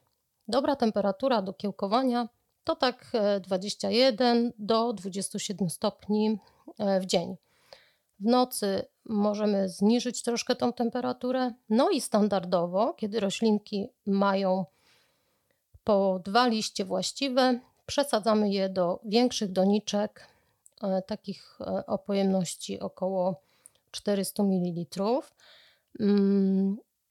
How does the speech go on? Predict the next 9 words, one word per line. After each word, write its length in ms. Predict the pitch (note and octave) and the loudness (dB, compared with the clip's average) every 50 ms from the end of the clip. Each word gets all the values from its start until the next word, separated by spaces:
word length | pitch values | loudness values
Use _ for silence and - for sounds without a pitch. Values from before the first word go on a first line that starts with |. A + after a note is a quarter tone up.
| _ | _
bakłażany 760 | - G3 F#3+ B3 - - A3 G#3+ A3+ D#4 F4 D4+ A#3+ G3+ F#3+ | -4 -2 0 0 2 2 2 2 4 4 6 6 6 4 4
możemy 420 | F#3+ F#3+ G3+ G3+ A3 A#3 B3 C4 B3+ | 4 2 2 2 2 4 4 2 2
wysadzać 500 | A3 G3+ - - A#3+ A3 B3 A#3 G3 F3+ | 0 -4 -4 -4 -2 -2 -2 -4 -4 -4
do 140 | G3 G3 G3 | -4 -4 -4
gruntu 640 | F3 G3+ A#3 B3+ B3+ B3+ B3+ - B3+ A#3 A#3 A#3+ A3+ - _ _ _ _ _ _ _ _ _ _ _ _ _ _ _ | 0 2 2 4 4 2 2 2 2 4 4 2 0 -4 _ _ _ _ _ _ _ _ _ _ _ _ _ _ _
po 360 | - G#3 G3 G3 G3+ G3+ G#3 G3+ _ _ _ _ _ _ _ | 0 2 4 4 4 2 0 -4 _ _ _ _ _ _ _
około 420 | - G3+ - - - G#3 G#3+ G3 F3+ | -12 -12 -8 -6 -6 -4 -4 -4 -6
trzech 560 | - - - - - A#3+ B3+ D4+ D4+ - - | -4 -4 -4 -4 -2 -2 -2 -4 -4 -6 -8
lub 360 | G#3 G3 F#3+ F#3+ - - - | -6 -6 -6 -6 -8 -12 -20